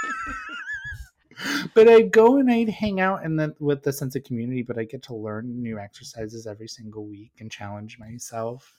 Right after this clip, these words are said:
and get to understand, like, my own abilities and my own truth. And I think that ma-, that was a lot of fun. And I think that, uh, not a lot of people <laughs> actually view it that way. They take it so fucking seriously,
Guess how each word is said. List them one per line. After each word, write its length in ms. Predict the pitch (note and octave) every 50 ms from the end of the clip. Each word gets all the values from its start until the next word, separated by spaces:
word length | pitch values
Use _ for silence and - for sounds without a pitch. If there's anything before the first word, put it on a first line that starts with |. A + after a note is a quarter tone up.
| _
and 300 | A2 G2+ G2+ G2+ G2+ G2+ - - - - - - - - - - _ _ -
get 160 | C3+ A#2+ -
to 100 | - B2+
understand, 640 | A2 A2 A2 A2 G#2 - - A#2 A2 G#2+ A2 A2 G#2+
like, 280 | G#2+ G#2+ G#2+ G#2 - A#2
my 720 | G#2+ G#2 G#2 G#2 G2+ G2+ G2 G2+ G2+ G2+ G2 G2+ G#2 G#2 - -
own 280 | G2+ G2+ G2+ G#2 G2+
abilities 800 | F#2+ G2 G#2+ G#2 G#2 A#2+ C#3+ D3 C3+ A2 G#2+ G#2 G#2 G#2 G#2+ - A2+
and 180 | G#2+ G#2 G#2 G#2 G#2+ _ _ _
my 220 | C3+ A#2 A2 A2 - _
own 180 | A2+ A2 A2 G#2+
truth. 580 | - - - A2 G#2 A#2 C3 A2+ - - - - _ _ _ _ _ _ _ _ _ _ _ _ -
And 100 | A2 G#2+
I 100 | G#2 G#2+
think 300 | - - A#2 A2 G#2 -
that 260 | A2 G#2 G#2+ - C3+
ma-, 140 | B2 A#2 A2+ - -
that 160 | B2 G#2+ A2
was 120 | C#3 C3+
a 40 | - C3+
lot 340 | A2 G#2 G2+ F#2+ G2 G2+
of 120 | G#2 G2+ -
fun. 380 | _ - G#2+ G2+ G2 F#2+ F2+ - _ _ _ _ - - - - - - _ _
And 100 | B2 A#2
I 100 | A2+ A2+
think 380 | G#2+ G#2+ - B2 A#2 A2+ - _
that, 220 | - G#2+ G#2+ - - -
uh, 200 | A2+ G#2 G#2 G#2+ G#2+
not 200 | C3+ A#2+ A#2+ B2
a 20 | C3
lot 120 | C3+ A2 -
of 40 |
people 440 | - - - D3+ C#3+ - - C#3 -
<laughs> 40 | -
actually 460 | E3 D3+ - - - - D3+ - D#3+
view 300 | D3 C#3 C3 D3+ D#3 D#3+
it 100 | F#3+ - -
that 200 | D#3+ C3+ - -
way. 140 | B2 B2+ B2
They 160 | A#2+ B2 B2+
take 180 | B2+ D3 C3 -
it 120 | - _ _
so 400 | - - D#3+ F3 F#3 E3 C3+ C3+ _ _
fucking 380 | C3 C3+ C#3 C3+ - G#2+ G2+
seriously, 720 | G2 - - A2+ A2+ A#2 A2 G#2 G#2 G2+ - - G2 G2 F#2